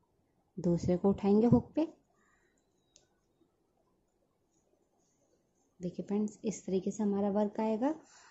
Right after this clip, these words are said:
और इसी तरीके से मैं चा-, ए, तीन रो और बना लूँगी, तो ये हमारी total आठ रो हो जाएगी। हर बारी हम एक एक stitch यहाँ बढ़ाते जाएंगे।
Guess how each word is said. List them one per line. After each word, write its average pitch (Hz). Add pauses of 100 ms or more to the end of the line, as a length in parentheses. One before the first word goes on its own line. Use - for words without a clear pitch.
(120)
और -
इसी 277
तरीके 233
से 240
मैं 254
चा-, 220
ए, 208
तीन 226
रो 226
और 196
बना 202
लूँगी, 240 (360)
तो 208
ये 220
हमारी 214
total 220 (220)
आठ 180
रो 202
हो 208
जाएगी। 208 (1300)
हर 202
बारी 202
हम 220
एक 202
एक 214
stitch 226
यहाँ 202
बढ़ाते 185
जाएंगे। 220